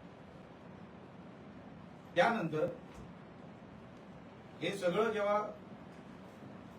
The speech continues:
चालू होतं, रोज उठून एक नवीन आरोप काहीतरी ते करत बसतात. माझं काही म्हणणं नाही, खरं तर तुम्ही वैभव नाईकांचं मागचं पाच वर्षाचं काम बघितलं तर त्यांचं सामाजिक काम काय,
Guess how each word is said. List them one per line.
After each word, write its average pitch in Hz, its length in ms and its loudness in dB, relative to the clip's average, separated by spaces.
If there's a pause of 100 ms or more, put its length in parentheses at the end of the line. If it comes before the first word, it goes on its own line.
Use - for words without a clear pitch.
चालू 165 220 8
होतं, 151 320 4 (1000)
रोज 254 320 12
उठून 220 240 6
एक 214 120 8
नवीन 196 240 6
आरोप 185 300 8 (600)
काहीतरी 165 280 4
ते 170 120 10
करत 165 280 8
बसतात. 170 360 8 (160)
माझं 160 280 6
काही 220 140 10
म्हणणं 170 320 8
नाही, 156 160 4 (400)
खरं 170 200 10
तर 196 160 2
तुम्ही 185 180 2
वैभव 170 300 12
नाईकांचं 175 500 6
मागचं 160 320 2
पाच 180 240 6
वर्षाचं 175 400 6
काम 165 260 6
बघितलं 156 380 2 (1400)
तर 185 180 10 (440)
त्यांचं 170 280 6
सामाजिक 202 500 6
काम 202 240 6
काय, 208 200 6